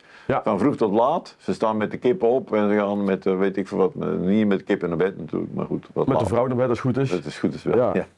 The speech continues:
Speaker 2: Arbeidsethos, harde werkers,
Speaker 1: Ja.
Speaker 2: inventief, creatief.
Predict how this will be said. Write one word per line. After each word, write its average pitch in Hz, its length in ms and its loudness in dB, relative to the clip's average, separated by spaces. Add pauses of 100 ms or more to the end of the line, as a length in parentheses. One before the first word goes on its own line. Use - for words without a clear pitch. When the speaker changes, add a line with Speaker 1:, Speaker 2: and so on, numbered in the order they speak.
(220)
Speaker 2:
Arbeidsethos, 110 720 0
harde 131 260 2
werkers, 156 540 0 (300)
Speaker 1:
Ja. - 160 2
Speaker 2:
inventief, 151 580 2
creatief. 175 720 0